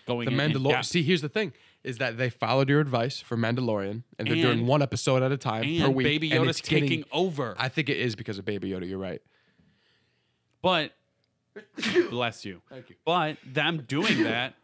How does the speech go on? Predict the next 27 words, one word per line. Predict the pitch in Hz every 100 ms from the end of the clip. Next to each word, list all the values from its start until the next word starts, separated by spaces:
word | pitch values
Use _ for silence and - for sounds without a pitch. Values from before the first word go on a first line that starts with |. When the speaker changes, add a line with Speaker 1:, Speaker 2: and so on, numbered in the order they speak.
| _ -
Speaker 1:
it's | 131 -
kinda | - 143
like, | 135 131 156
Speaker 2:
<coughs> | -
Speaker 1:
"Here's | 156 156
the | 131
Twinkie, | - 165 165 117
but | 123
you | 156
can't | 180 185 165
have | 160
the | 151
whole | 147 147
thing | - 165
yet." | 160 95
Like, | 104 101
people | - 147 147
are | 139
talking | - - 135 135 127
about | 113 110 101
it | 90
more | 104 107 104
and | 101
more, | 107 104
and | 101
people | - 135 127
are, | 113